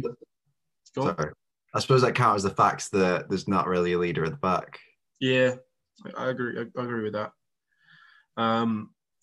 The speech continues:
Speaker 2: yeah, I'm very torn between Declan Rice and Henderson.
Speaker 1: Right.
Speaker 2: 'Cause Henderson's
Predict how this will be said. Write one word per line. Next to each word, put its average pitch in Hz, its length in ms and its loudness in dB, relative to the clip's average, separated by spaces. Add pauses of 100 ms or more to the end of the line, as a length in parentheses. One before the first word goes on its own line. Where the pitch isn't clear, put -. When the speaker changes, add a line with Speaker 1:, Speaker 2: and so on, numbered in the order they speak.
(1120)
Speaker 2:
yeah, 127 360 2 (1080)
I'm 135 280 0
very 139 300 4
torn 127 300 -2
between 117 360 -4
Declan 117 320 -6
Rice 107 340 -4
and 104 380 -8
Henderson. 113 480 -6 (500)
Speaker 1:
Right. 85 480 -2 (340)
Speaker 2:
'Cause 123 180 -2
Henderson's 139 500 -2